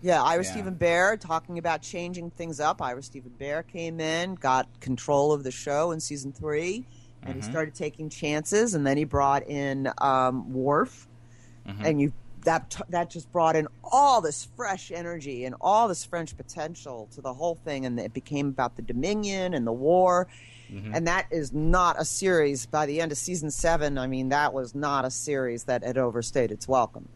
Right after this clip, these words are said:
Speaker 2: Mm-mm. No.
Speaker 1: Uh, Voyager, I mean, quite frankly, the, the later the series got, I thought that some of those later episodes are genius.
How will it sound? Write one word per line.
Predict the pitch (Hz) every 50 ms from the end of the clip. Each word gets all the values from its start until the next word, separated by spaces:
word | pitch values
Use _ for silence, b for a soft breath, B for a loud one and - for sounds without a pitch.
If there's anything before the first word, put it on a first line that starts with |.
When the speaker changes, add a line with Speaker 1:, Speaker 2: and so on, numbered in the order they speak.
| - - -
Speaker 2:
Mm-mm. | 104 - 98 98 90 85 - - - - - - - - - - - - -
No. | 104 101 98 98 123
Speaker 1:
Uh, | 135 127 127
Voyager, | 120 113 156 165 175 180 190 202 202 156 196 202 208 208 214 208
I | 175
mean, | 160 165 160
quite | - 175 170 165
frankly, | - 180 190 185 175 - 185 170 165 160 160 156
the, | 147 139 - -
the | - 139 135
later | 135 143 151 156 170 175 170 165
the | 165
series | 160 - - 170 170 170 170 156 -
got, | - 160 156 170 180 170 123
I | 127 135 139
thought | - - 156 151 147 -
that | 127 - - 123
some | - - - 151 156
of | 165
those | 165 139 127 120 117
later | 127 139 180 170 139
episodes | 120 135 - - - - 120 113
are | 123
genius. | 123 117 - 143 180 240 269 165 - - - - - - -